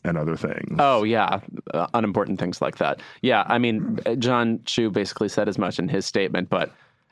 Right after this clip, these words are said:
Speaker 2: and this sounds so trite, but I actually do think this is a progressive moment.
Speaker 1: Yeah.
Speaker 2: I do think there's, like, a no going back element to how disgusting this looks and how bad the studio looks.
Speaker 1: Can we also talk about the fact that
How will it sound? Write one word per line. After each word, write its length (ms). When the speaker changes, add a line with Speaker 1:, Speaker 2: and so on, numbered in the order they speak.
Speaker 2:
and 220
this 140
sounds 240
so 160
trite, 400
but 180
I 140
actually 500
do 180
think 220
this 120
is 120
a 60
progressive 520
moment. 340
Speaker 1:
Yeah. 260
Speaker 2:
I 140
do 160
think 340
there's, 240
like, 120
a 40
no 220
going 260
back 260
element 480
to 320
how 160
disgusting 640
this 180
looks 340
and 100
how 100
bad 320
the 120
studio 400
looks. 440
Speaker 1:
Can 260
we 420
also 320
talk 240
about 200
the 80
fact 300
that 260